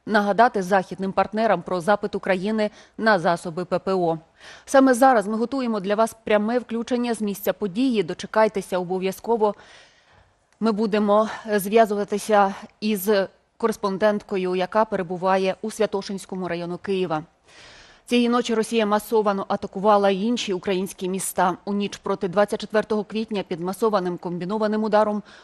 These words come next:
були, окрім Києва, Київська область, Житомирщина, Дніпропетровщина,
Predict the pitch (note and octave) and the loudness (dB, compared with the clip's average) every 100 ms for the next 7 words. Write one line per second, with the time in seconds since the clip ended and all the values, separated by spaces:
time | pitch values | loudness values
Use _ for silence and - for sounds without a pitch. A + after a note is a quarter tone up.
0 | - F#3 A#3 B3+ - A3+ A#3 A3+ G3+ B3 | -10 -2 2 2 2 2 2 -4 -2 0
1 | A#3 A3 A3 B3+ C#4 C4 - B3 G#3+ D#3+ | 2 2 2 0 0 0 0 2 0 -2
2 | F3 D#3+ - F3+ A#3 A#3 G#3 E3+ E3 - | -4 -6 -10 -2 -2 0 -4 -4 -6 -6
3 | E3 D#3+ G#3 B3 A#3+ B3+ B3 F#3+ - F3+ | -6 -4 -4 -2 -4 0 0 0 -2 -8
4 | D#3+ | -8